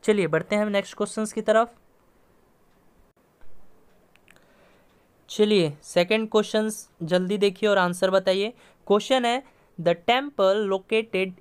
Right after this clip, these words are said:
in महाबलीपुरम is related", यानी महाबलीपुरम में स्थित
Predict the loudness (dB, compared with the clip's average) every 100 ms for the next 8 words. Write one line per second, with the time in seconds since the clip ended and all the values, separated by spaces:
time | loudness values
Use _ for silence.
0 | -6 -4 -4 -4 -4 -4 0 2 2 0
1 | -4 -4 -8 -6 -2 -2 -2 -4 -4 -2
2 | -2 -4 -8 -4 -2 -2 -2 -2 0 0
3 | 0 -2 -4 -6 0 0 0 -4 -4 -6
4 | _ _ -6 -6 -2 -4 -4